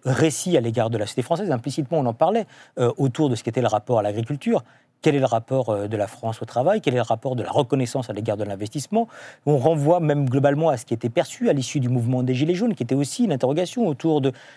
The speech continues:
l'implication des personnes qui ont le sentiment qu'ils suivent les règles, qu'elles suivent les règles, pardon, mais qu'elles ne sont pas forcément récompensées en retour. Et une des promesses du macronisme à l'initia-, à l'initialisation,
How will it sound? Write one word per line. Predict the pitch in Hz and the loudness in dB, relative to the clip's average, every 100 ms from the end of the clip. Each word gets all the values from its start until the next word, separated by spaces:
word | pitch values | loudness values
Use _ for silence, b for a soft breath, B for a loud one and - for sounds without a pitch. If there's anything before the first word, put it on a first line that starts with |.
| _ | _
l'implication | 104 117 151 165 - 214 | -6 -2 0 0 0 0
des | 165 | 0
personnes | 135 147 156 | 0 -2 -2
qui | 151 | -2
ont | |
le | |
sentiment | 147 135 165 160 | -2 0 -2 -2
qu'ils | - 117 | -4 -6
suivent | - 240 214 | 0 0 2
les | 185 | 2
règles, | 185 240 262 b b | 2 0 -4 b b
qu'elles | 131 | -4
suivent | - 185 | 0 2
les | 156 | 2
règles, | 202 226 | 2 0
pardon, | 165 240 | 2 2
mais | 165 | 2
qu'elles | 160 | 2
ne | 143 | 2
sont | 147 | 2
pas | 170 | 0
forcément | - 202 240 B B B - | 0 -2 -2 B B B 0
récompensées | 190 - 202 165 139 - 113 - _ | 0 2 2 2 0 -2 -2 -6 _
en | 131 | -2
retour. | 117 113 117 98 - | -2 -2 -4 -6 -10
Et | - - | -2 2
une | 208 | 2
des | 175 | 2
promesses | - 160 151 120 | 2 2 2 0
du | |
macronisme | 120 113 - 123 123 - - - - | -2 -2 -2 -2 -2 -6 -14 -8 0
à | 160 | 2
l'initia-, | 151 131 135 117 - - | 2 0 -4 -4 -10 -8
à | |
l'initialisation, | 127 120 127 123 127 123 117 135 | -4 -2 -2 -4 -2 -4 -4 -4